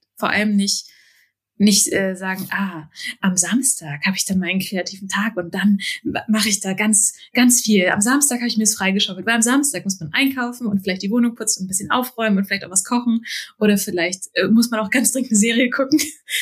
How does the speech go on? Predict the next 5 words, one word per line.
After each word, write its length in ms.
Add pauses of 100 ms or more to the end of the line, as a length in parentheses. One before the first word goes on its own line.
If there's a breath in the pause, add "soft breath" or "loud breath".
(360 loud breath)
Ähm, 340 (300 soft breath)
also 180
sich, 340
sich 280
kleine, 640